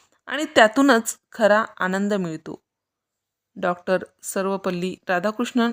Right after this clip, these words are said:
यांचा हा सुविचार आहे. दुसरा आहे, "काहीतरी करण्याची इच्छा असलेल्या व्यक्तीला या जगात अशक्य काहीच नाही."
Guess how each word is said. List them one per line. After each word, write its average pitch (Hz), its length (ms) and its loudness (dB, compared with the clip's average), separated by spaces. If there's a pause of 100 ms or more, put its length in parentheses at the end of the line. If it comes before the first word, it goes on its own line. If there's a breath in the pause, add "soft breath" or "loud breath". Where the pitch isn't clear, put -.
यांचा 190 300 -6
हा 190 160 -4
सुविचार 190 440 0
आहे. 214 280 0 (1300)
दुसरा 226 300 0
आहे, 226 280 0 (240)
"काहीतरी 269 540 4
करण्याची 247 600 4
इच्छा 285 400 2
असलेल्या 269 400 4
व्यक्तीला 202 560 0 (500 soft breath)
या 208 140 0
जगात 202 320 4 (200)
अशक्य 214 440 -4
काहीच 185 460 -6
नाही." 180 260 -6